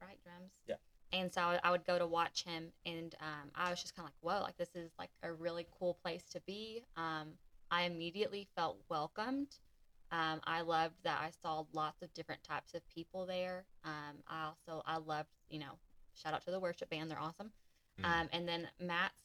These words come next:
Speaker 1: messages, um, are very clear, and I can apply them to life. Um, and I really appreciate that. It's, he's kind of like a college professor, like, you can just enjoy listening to his lectures and then apply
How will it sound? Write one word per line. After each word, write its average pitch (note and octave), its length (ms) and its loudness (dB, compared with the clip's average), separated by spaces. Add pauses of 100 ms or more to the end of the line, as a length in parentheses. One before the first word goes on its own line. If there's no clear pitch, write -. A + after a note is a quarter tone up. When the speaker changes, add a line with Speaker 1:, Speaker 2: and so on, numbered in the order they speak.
Speaker 1:
messages, F#3 720 -4 (140)
um, D3 480 -6 (540)
are D#3+ 320 2 (360)
very E3+ 360 2
clear, G3 580 -2 (100)
and D3+ 300 -4
I D3+ 120 0
can D#3+ 160 -10
apply C#3+ 440 -2
them G#3 300 -6
to A#3+ 80 -8
life. A3+ 260 -2 (340)
Um, C#3+ 400 -6
and D#3 120 -6
I D#3 60 -2
really D#3+ 260 -2
appreciate - 360 -10
that. F3+ 100 0
It's, F3 180 -4
he's F#3 140 -10 (100)
kind F#3 120 -2
of F#3+ 140 -2
like E3+ 240 2
a D3+ 260 -4 (360)
college F3 360 2
professor, E3 560 -2
like, D3+ 160 -2 (140)
you F3 100 -6
can E3+ 180 -8
just D#3 180 -10
enjoy D#3+ 360 -2
listening D#3 360 -8
to D#3+ 80 -6
his D3+ 140 -6
lectures E3 600 -6
and C#3 140 -14
then C3 100 -12 (460)
apply D#3 320 -6